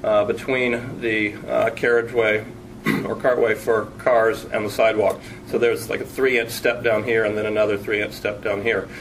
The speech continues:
Um, in this case, uh, this was done, uh, on the cheap, uh, relative to this one, and, uh, <clears throat> so, uh,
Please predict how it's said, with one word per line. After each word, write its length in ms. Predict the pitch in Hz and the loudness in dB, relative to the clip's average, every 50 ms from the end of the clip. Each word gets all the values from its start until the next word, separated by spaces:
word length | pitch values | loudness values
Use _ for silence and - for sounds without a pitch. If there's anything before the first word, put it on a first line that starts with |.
| - - - - - - - | -14 -16 -16 -16 -14 -2 2
Um, 520 | - 110 110 107 107 104 104 101 101 - - - - - - - - - - - - | 4 6 6 6 4 2 0 -2 -6 -8 -12 -14 -16 -16 -16 -16 -18 -18 -18 -10 -4
in 140 | - 123 127 | -2 0 2
this 180 | 147 165 - | 2 2 2
case, 420 | - - 135 123 117 - - - 139 | 0 0 0 0 -2 -4 -4 -4 0
uh, 300 | 131 127 120 113 113 117 | 2 4 4 4 4 4
this 200 | 120 123 - - | 2 0 -2 -2
was 420 | 127 117 110 - - - - - | -2 -2 -2 -2 -6 -10 -10 -10
done, 440 | - - 127 117 113 110 110 107 107 - 156 | -4 0 2 2 2 2 0 -2 -6 -6 -4
uh, 320 | 147 - - - 117 113 - - - - - - - - - - - - - | -2 -2 0 0 -2 -4 -6 -10 -14 -16 -18 -18 -18 -18 -18 -18 -16 -8 -6
on 140 | - 120 113 | -4 -2 -2
the 60 | 110 | -4
cheap, 340 | - - 180 156 156 156 - - - 190 | -2 0 0 0 0 0 -6 -10 -10 -6
uh, 280 | - - 139 127 - | -2 2 2 4 4
relative 400 | 113 123 123 123 120 120 - 123 - | 4 4 4 4 2 2 0 -2 -2
to 100 | 135 127 | 0 2
this 240 | 156 160 156 - - | 2 2 2 2 2
one, 200 | 123 117 110 - - - - - - - - - | 0 0 0 -4 -8 -14 -14 -14 -14 -14 -8 0
and, 380 | - 127 123 120 117 117 117 117 | 2 4 4 4 4 4 4 4
uh, 280 | 117 113 110 107 - - - - 123 - - - - - - | 6 6 4 4 0 -2 -2 0 0 0 0 -2 -6 -8 -12
<clears throat> 180 | - - - - | -14 -14 -14 -8
so, 360 | - - 143 127 123 120 - - - - - - - - - - - - - - - - - | 0 2 4 4 4 2 0 -2 -6 -6 -8 -10 -10 -12 -14 -16 -16 -14 -14 -14 -14 -4 2
uh, 340 | 131 123 120 117 117 113 113 | 2 4 6 6 6 4 4